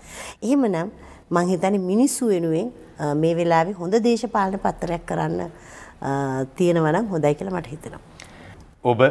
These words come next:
Speaker 2: ශ්‍රී ලංකා පාර්ලිමේන්තුවේ ගරු මන්ත්‍රීවරයක්. ඔබතුමිය විතරයි පාර්ලිමේන්තුවේදී හඬ නැගුවේ අපේ සහෝදර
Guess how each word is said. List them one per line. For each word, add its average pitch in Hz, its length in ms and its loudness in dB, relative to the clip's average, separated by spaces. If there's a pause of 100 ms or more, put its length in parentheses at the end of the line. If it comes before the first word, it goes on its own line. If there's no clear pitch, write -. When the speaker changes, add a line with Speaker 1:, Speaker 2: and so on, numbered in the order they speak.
(240)
Speaker 2:
ශ්‍රී 113 200 0
ලංකා 104 240 0
පාර්ලිමේන්තුවේ 98 880 2 (360)
ගරු 98 240 2
මන්ත්‍රීවරයක්. 87 840 -4 (1160)
ඔබතුමිය 208 500 2
විතරයි 120 580 0 (580)
පාර්ලිමේන්තුවේදී 101 1000 0 (300)
හඬ 110 260 2
නැගුවේ 92 420 -2 (480)
අපේ 107 240 -2
සහෝදර 101 580 0